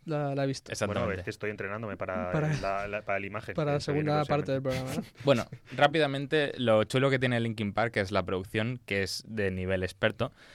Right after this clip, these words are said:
Speaker 2: Y es que ellos, cuando, cuando hicieron el primer disco y triunfaron, po-, allá por el año dos mil, dos mil uno, eh, el segundo disco lo estaban escribiendo mientras iban de gira, es decir, en un autobús.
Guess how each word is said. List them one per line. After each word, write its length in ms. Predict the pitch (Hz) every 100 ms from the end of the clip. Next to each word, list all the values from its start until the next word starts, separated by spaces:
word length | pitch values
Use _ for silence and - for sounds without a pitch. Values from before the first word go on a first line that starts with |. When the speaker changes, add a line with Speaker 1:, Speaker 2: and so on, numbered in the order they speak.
| -
Speaker 2:
Y 120 | - 123
es 100 | -
que 160 | 139
ellos, 320 | 135 139 151 -
cuando, 840 | 107 101 101 101 101 101 98 92 -
cuando 220 | 101 95
hicieron 180 | 110 127
el 80 |
primer 240 | 127 120 120
disco 220 | 131 -
y 60 | 104
triunfaron, 560 | 98 90 113 127 127
po-, 120 | 120 -
allá 240 | 98 95
por 100 | 107 104
el 100 | 101
año 220 | 101 101
dos 140 | 95
mil, 440 | 92 107 110 107 101
dos 80 |
mil 180 | 98 104
uno, 280 | 117 123 117 _ - _ -
eh, 300 | 113 110 104
el 100 | 98
segundo 300 | 107 120 135
disco 220 | 135 147
lo 80 | 117
estaban 240 | 117 131
escribiendo 340 | - 113 120
mientras 320 | 135 107 98 107
iban 160 | 123
de 60 | 110
gira, 240 | - 104
es 80 | 95
decir, 240 | 95 101 95
en 160 | 87
un 160 | 92 95
autobús. 500 | 98 92 95 92